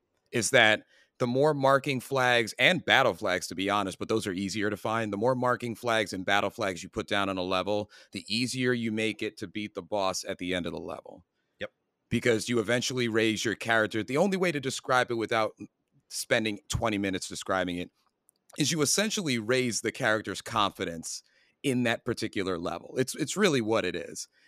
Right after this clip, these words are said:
Speaker 1: And then enemies are easier. Um, the boss inevitably becomes easier. Um, the other thing that they focus on is having a partner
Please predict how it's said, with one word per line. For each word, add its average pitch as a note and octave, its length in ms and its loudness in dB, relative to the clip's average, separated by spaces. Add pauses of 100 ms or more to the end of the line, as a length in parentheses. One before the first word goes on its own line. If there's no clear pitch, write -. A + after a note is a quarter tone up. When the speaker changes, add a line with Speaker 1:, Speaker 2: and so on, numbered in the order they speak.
(160)
Speaker 1:
And B2+ 120 0
then B2 140 2
enemies D3 460 2
are C#3 100 0
easier. B2 760 0 (400)
Um, G#2+ 400 4
the G2+ 80 -2
boss B2+ 400 4
inevitably A2+ 540 0
becomes G2+ 460 -4
easier. G2 600 -2 (640)
Um, G#2+ 540 0 (880)
the B2 120 2
other D#3 100 4
thing E3 160 0
that C#3+ 100 -2
they C3+ 100 2
focus A#2+ 380 0
on G#2 180 2
is G2 80 -2
having G#2 300 2
a F2 60 -2
partner F2+ 580 -2